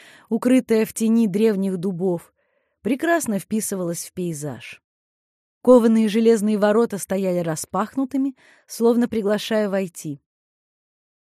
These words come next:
Гарри опирался на трость из ротанга, даже не пытаясь скрывать хромоту. Прежде чем отправиться в Риддлсдаун, он надел костюм из грубого твида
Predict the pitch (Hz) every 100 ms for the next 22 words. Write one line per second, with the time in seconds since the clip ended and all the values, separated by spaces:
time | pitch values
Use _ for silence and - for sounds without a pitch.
0 | - 226 269 262 247 - 240 240 247 240
1 | - 226 226 226 240 240 202 - 220 190
2 | 214 214 254 254 220 190 214 202 214 208
3 | 202 190 247 233 208 - 208 208 202 180
4 | - 190 202 - 147 - _ _ _ _
5 | _ _ _ 220 220 180 170 - 175 180
6 | 175 190 180 165 - - 185 240 269 277
7 | 247 214 247 233 226 208 _ _ _ _
8 | 220 254 262 247 339 277 262 240 - 311
9 | - 233 202 240 262 226 208 - 240 269
10 | 277